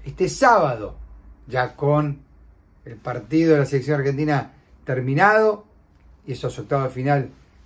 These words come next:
donde Argentina ya clasificó y como también nos vamos a meter en la previa de Boca Tigre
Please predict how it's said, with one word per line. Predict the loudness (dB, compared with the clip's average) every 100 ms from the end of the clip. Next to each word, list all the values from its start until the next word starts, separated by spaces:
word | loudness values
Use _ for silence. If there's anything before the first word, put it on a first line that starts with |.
| _
donde | -12 -8 -6 -6 -10 _ -18
Argentina | -10 -4 -2
ya | 0 0
clasificó | -2 -6 -2 2 6 6 4 -2 -20 _ _ _ _ _
y | -6
como | -2 -2
también | -2 -2
nos | -2
vamos | -4 -6
a |
meter | -6 -6
en | -4
la | -4
previa | -2 -4 -4 -8 -10 _ -16
de | -10
Boca | -6 -6 -4 -4 -6 _ _
Tigre | -4 0 0 -2 -6